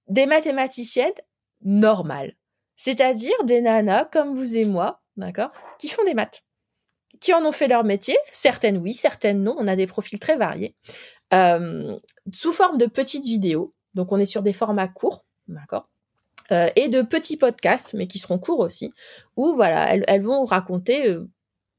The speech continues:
un petit peu leur vie, un peu comme ce qu'on fait là, mais de manière peut-être moins poussée. Euh,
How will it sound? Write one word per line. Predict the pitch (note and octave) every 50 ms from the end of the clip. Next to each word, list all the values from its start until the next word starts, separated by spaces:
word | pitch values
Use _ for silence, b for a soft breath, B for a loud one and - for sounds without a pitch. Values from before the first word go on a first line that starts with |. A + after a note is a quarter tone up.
| _ _ _ _ _ _ _ -
un | - G#3 G#3
petit | - - A3+
peu | G#3+ C#4 C4
leur | A3 F#3 F3+ F#3
vie, | G#3 C#4+ C5 C#5 - _ _ _ _ _ _ _ _ -
un | - C#4
peu | - F#4 G#4
comme | - D#4+ D4+ C4+
ce | - -
qu'on | - B3+ A#3+
fait | - - A#3
là, | A#3 C4+ F#4+ A#4+ G4+
mais | A#3+ F#3+ F#3
de | G3 F#3+
manière | G3 F#3 F3+ G3 A3+ B3 A#3+
peut-être | - - F3+ F#3 F#3
moins | F3+ G3 A3 A3
poussée. | - - G3+ - - G3 - B B B B B B B B B -
Euh, | F#3+ F3+ E3 E3 D#3+ D#3+ D#3+ C2 C2 B1+ A1+